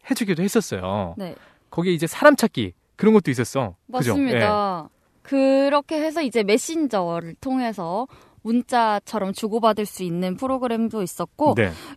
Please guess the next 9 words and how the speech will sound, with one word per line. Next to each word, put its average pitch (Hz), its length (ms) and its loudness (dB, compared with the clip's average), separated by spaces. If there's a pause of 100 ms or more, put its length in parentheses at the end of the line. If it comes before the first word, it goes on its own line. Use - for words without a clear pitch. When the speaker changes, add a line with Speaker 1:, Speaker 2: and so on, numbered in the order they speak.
Speaker 2:
또 392 200 4
요즘에는 330 640 2
페이스북이나 381 760 4
인스타그램이 220 1120 2
그런 202 280 -2
역할을 185 420 -2
하고 254 300 -2
있잖아요. 170 640 2
Speaker 1:
맞습니다. 113 600 0